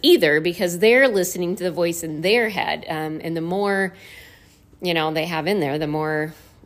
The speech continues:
they're not listening to the stuff out here, or the more overstimulated they can get.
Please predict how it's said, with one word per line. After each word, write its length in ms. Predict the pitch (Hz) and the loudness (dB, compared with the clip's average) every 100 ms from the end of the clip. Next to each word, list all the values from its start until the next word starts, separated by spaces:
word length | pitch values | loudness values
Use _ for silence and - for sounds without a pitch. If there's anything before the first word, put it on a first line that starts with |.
| - _ | -20 _
they're 180 | 160 160 | -2 0
not 240 | 151 - | 0 -2
listening 600 | 165 160 165 151 147 170 175 | -2 -2 -2 -4 -4 -8 -14
to 100 | - | -8
the 80 | 160 | -6
stuff 300 | 156 - 143 | -2 -2 2
out 140 | 180 196 | 0 2
here, 240 | 226 190 | 4 4
or 180 | 208 208 | 6 4
the 80 | 196 | 4
more 300 | 196 202 190 | 2 2 2
overstimulated 1040 | 185 180 170 - 208 190 165 160 160 147 | 0 0 -4 0 0 0 -2 -2 -4 -2
they 180 | 175 233 | 2 2
can 300 | 294 208 139 | 0 -6 -6
get. 480 | 139 - - - | -6 -8 -12 -18